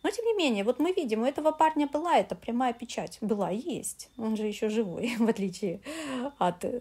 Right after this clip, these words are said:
той жіночки. И это значит, что он хочет её научить чему-то, да, если он исполнитель этого дела. Научить, как правильно.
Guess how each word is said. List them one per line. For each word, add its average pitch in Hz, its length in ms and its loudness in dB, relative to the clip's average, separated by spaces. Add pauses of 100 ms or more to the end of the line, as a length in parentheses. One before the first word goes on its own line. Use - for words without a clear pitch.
той 180 140 -2
жіночки. 170 560 -6 (1120)
И 294 40 6
это 370 200 4
значит, 415 400 0
что - 220 0
он 370 280 4
хочет 359 460 -4
её 277 380 0
научить 254 680 -2
чему-то, - 540 -8
да, 190 140 2
если 226 340 0
он 202 240 0
исполнитель 220 720 -2
этого - 340 -12 (440)
дела. 175 260 -6 (1500)
Научить, 359 840 2 (180)
как - 260 0
правильно. 220 720 4